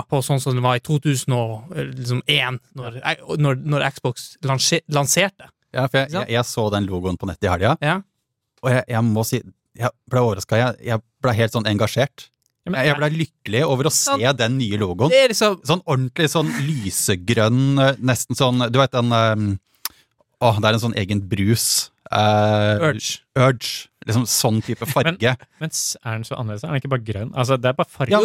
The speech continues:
Speaker 3: tenk, tenk den for-, den liksom, da-, si dagens logo er bare kjedelig stilisert hvit.
Speaker 2: Og nå er den kjedelig stilisert
Speaker 3: Den, den
Speaker 2: grønn.
Speaker 3: er så corporate,
Speaker 1: Den, men
Speaker 3: corporate
Speaker 1: den,
Speaker 3: som den
Speaker 1: den,
Speaker 3: kan få blitt.
Speaker 1: den,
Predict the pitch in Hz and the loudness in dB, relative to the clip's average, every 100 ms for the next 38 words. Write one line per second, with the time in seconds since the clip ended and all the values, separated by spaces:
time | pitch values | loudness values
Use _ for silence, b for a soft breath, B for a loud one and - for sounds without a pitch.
0 | 226 185 - 175 165 151 - 143 113 139 | 4 0 -2 0 0 0 0 0 2 4
1 | 135 117 110 107 104 120 95 90 87 101 | 4 0 0 -2 0 0 2 2 2 2
2 | 117 - 104 90 147 107 92 107 - - | 2 2 -2 0 2 2 0 -2 -6 0
3 | 120 92 82 92 107 - - 101 107 - | 0 0 -2 -2 -2 -2 -4 0 0 0
4 | 104 - _ 107 127 - - - _ _ | -2 -2 _ -2 -2 -2 -14 -14 _ _
5 | 127 113 117 - - 113 107 - 104 104 | -2 0 -2 -6 -4 -2 -2 -4 -4 -4
6 | 113 127 123 127 98 120 - 101 87 - | -2 0 0 0 0 -2 0 0 0 0
7 | 113 113 190 - 180 180 180 190 113 110 | 2 2 0 -2 -2 2 2 2 2 2
8 | 190 104 - 107 120 - - - 156 | 2 2 0 2 0 -2 -12 -4 0